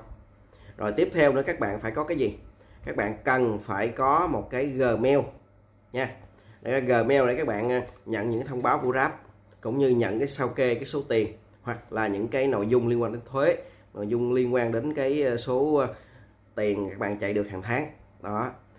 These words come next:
Rồi, các bạn cần phải có một cái tài khoản ngân hàng chính chủ. Tài khoản ngân hàng chính chủ này thì, à, bên Grab nó sẽ thông báo rằng nó xài ngân hàng gì.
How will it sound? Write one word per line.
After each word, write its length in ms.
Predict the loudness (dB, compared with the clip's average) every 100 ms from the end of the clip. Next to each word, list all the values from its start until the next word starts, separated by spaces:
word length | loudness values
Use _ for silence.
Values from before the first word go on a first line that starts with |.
| -20 _
Rồi, 300 | -2 0 0 -4 -14 _ _ _ _ _
các 120 | -6 -2
bạn 140 | -2 0
cần 140 | 0
phải 80 | 0
có 120 | 0
một 120 | 0 0
cái 80 |
tài 240 | 0 2 0
khoản 280 | -2 -4 0
ngân 180 | 0
hàng 240 | 2 0 -2
chính 180 | -4 0
chủ. 280 | 2 2 -2 -12 -20 -20 -20 -20 -6
Tài 120 | -4
khoản 200 | 0 2
ngân 120 | 4
hàng 140 | 2 2
chính 140 | 0
chủ 200 | 2 4
này 180 | 2 2
thì, 280 | 2 4 4
à, 120 | 4
bên 220 | 2 2
Grab 240 | 2 2 2
nó 260 | 0 0 0
sẽ 380 | -2 -4 -2 -2 -2
thông 140 | -2
báo 200 | 0 2
rằng 160 | 2 0
nó 60 |
xài 180 | -2 -2
ngân 120 | -2
hàng 200 | -2 0
gì. 160 | 2 0